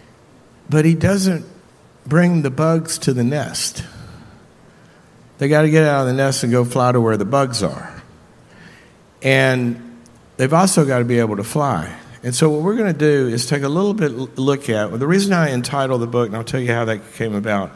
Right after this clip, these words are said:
How to Get a Date Worth Keeping, because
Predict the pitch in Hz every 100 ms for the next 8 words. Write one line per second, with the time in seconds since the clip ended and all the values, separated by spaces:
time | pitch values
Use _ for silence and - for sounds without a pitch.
0 | - - - - - - - 143 165 190
1 | 180 156 139 117 127 120 110 101 - -
2 | _ 120 135 135 135 - 143 139 101 90
3 | 101 - - - - - - - 135 139
4 | 151 143 139 - -